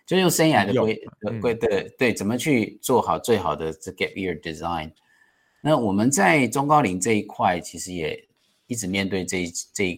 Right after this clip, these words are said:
Speaker 1: 个议题。那当然也是因为我自己有这个经验，就是如果你真的失业一年，那，那一，那一年到底你怎样让它产生比较有意义的一年，而不是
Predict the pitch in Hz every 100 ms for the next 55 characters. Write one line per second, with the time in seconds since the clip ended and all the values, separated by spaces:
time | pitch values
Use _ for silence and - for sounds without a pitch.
0 | _ 90 101 95 82 - - - 101 131
1 | 120 87 80 - 110 120 82 80 101 -
2 | - 98 95 - 95 98 92 92 95 90
3 | - - - 123 165 101 90 123 104 -
4 | 113 104 104 82 69 71 - _ _ _
5 | - 117 143 147 139 147 165 160 139 87
6 | 90 110 85 - _ _ _ 98 101 92
7 | 104 104 104 - 78 82 87 80 87 80
8 | 90 85 80 80 - - 92 78 80 82
9 | 98 - 98